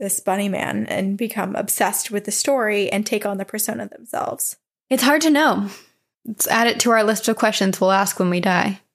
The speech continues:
Speaker 1: Oh my gosh, so many questions.
Speaker 2: <laughs>
Speaker 1: And lastly, what about the bunny man?
Speaker 2: <laughs> Save the best for last.
Speaker 1: Saving the best for last. My God, that's wild. Oh my gosh. And it makes, I,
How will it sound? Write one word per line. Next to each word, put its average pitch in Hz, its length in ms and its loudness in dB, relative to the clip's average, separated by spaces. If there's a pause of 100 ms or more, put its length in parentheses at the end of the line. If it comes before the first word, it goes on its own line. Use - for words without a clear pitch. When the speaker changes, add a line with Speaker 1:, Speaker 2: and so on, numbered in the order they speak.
Speaker 1:
Oh 311 180 0
my 202 160 0
gosh, 220 440 0
so 349 360 2
many 226 280 2
questions. 285 920 2 (160)
Speaker 2:
<laughs> - 160 -20
Speaker 1:
And 262 220 0
lastly, 254 640 0 (100)
what - 180 -4
about - 280 -2
the - 80 2
bunny 277 340 2
man? 208 340 0 (140)
Speaker 2:
<laughs> 269 640 0 (1600)
Save 208 280 2
the 196 100 4
best 196 280 2
for 180 100 4
last. 170 520 2 (220)
Speaker 1:
Saving 220 180 -2
the 220 100 -2
best 226 300 -2
for 220 100 -2
last. 208 600 -2 (200)
My 220 120 -2
God, 214 440 0 (280)
that's 226 220 -4
wild. 247 680 2
Oh 254 120 0
my 269 160 2
gosh. 254 400 0 (300)
And 349 80 -2
it 370 100 -2
makes, 480 300 2
I, - 240 0